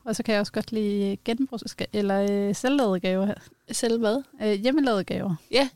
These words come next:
Speaker 2: selvlavede.
Speaker 1: Ja, selvlavede.
Speaker 2: <laughs>
Speaker 1: Men der
Speaker 2: Hjemmelavede gaver.
Speaker 1: Ja, så skal man selvfølgelig også, øh, være opmærksom på, hvad er det for noget materiale, man bruger til det, for at det så skal være bæredygtigt.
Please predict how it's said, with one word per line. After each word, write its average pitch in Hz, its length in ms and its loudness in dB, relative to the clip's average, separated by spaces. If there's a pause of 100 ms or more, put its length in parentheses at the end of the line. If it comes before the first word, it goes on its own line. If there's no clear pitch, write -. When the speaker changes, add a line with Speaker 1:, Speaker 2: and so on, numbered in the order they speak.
(120)
Speaker 2:
selvlavede. 208 500 0 (260)
Speaker 1:
Ja, 254 60 2
selvlavede. 226 480 -2 (260)
Speaker 2:
<laughs> - 800 -6
Speaker 1:
Men 220 120 0
der 233 60 4
Speaker 2:
Hjemmelavede 254 460 2
gaver. - 260 -6 (200)
Speaker 1:
Ja, 220 160 0 (240)
så 208 80 -6
skal 208 120 -2
man 208 80 0
selvfølgelig 214 340 2
også, 214 220 0
øh, 196 160 2
være 196 120 2
opmærksom 202 400 0
på, 208 160 0
hvad 202 120 2
er 202 40 2
det 202 140 -4
for 220 80 -2
noget 202 160 0
materiale, 208 580 0
man 208 240 0
bruger 208 260 0
til - 220 -4
det, 214 100 -2 (300)
for 214 80 -2
at 196 60 -2
det 202 120 -4
så 208 100 -2
skal 196 200 -6
være 196 100 -2
bæredygtigt. 220 560 -2